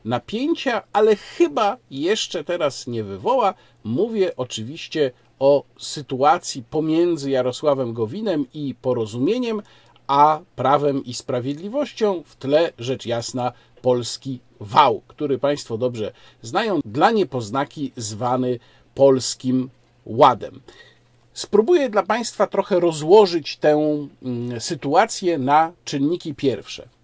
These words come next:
Na razie wiemy, że prawdopodobnie w sobotę spotka się zarząd Porozumienia, partii Jarosława Gowina i podejmie decyzję,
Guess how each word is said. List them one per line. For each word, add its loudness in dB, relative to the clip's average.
Na 0
razie 2
wiemy, 2
że -6
prawdopodobnie 2
w -10
sobotę -2
spotka -2
się -4
zarząd 2
Porozumienia, -4
partii 2
Jarosława -2
Gowina -4
i -10
podejmie 4
decyzję, -6